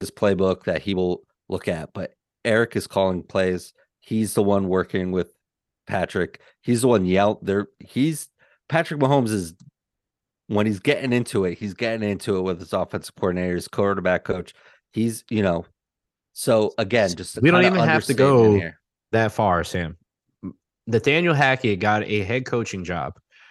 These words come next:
Speaker 2: for being the offensive coordinator for who? Aaron Rodgers, right?
Speaker 1: Aaron Rodgers, yep.
Speaker 2: Now, didn't, weren't they saying that the offensive mind was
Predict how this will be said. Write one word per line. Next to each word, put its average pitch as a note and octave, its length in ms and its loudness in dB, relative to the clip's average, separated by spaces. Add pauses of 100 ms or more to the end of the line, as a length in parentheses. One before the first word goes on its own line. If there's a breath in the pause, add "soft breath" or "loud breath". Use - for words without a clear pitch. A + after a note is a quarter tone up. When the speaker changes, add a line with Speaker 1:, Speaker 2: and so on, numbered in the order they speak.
(180 soft breath)
Speaker 2:
for G#2+ 80 0
being G#2+ 200 2
the G#2 80 0
offensive A2+ 440 2
coordinator A#2 340 2
for G#2 140 0
who? C#3 280 2 (880)
Aaron A#2 220 4
Rodgers, E2 420 2
right? B2+ 220 0
Speaker 1:
Aaron F2 160 -2
Rodgers, D#2+ 460 -8
yep. B2+ 180 -6 (640)
Speaker 2:
Now, B2 380 0
didn't, C#3+ 680 -8 (120)
weren't C3 500 0
they C#3+ 120 4
saying D3 320 0
that A#2+ 140 2
the G#2+ 80 0
offensive A#2+ 600 0
mind A#2+ 400 0
was G2 260 -2